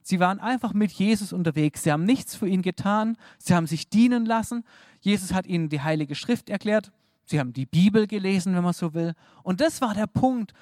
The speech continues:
wo die Bibel sagt, dass ihr Herz gebrannt hat. Ich würde mir wünschen, dass wir uns die Jünger da zum Beispiel nehmen und sagen, wir lassen Jesus wieder ganz neu uns dienen, lassen Jesus wieder ganz neu an unser Herz ran und lassen zu, dass er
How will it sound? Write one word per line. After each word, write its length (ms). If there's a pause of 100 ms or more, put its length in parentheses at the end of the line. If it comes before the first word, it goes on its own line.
(300)
wo 100
die 100
Bibel 280
sagt, 260
dass 140
ihr 140
Herz 560
gebrannt 580
hat. 340 (1700)
Ich 100
würde 220
mir 160
wünschen, 500 (480)
dass 160
wir 80
uns 140
die 100
Jünger 240
da 220
zum 160
Beispiel 540
nehmen 320 (300)
und 100
sagen, 340
wir 80
lassen 280
Jesus 420
wieder 160
ganz 320
neu 300
uns 260
dienen, 360 (240)
lassen 400
Jesus 340
wieder 140
ganz 400
neu 280
an 140
unser 280
Herz 420
ran 300 (460)
und 80
lassen 240
zu, 260
dass 200
er 440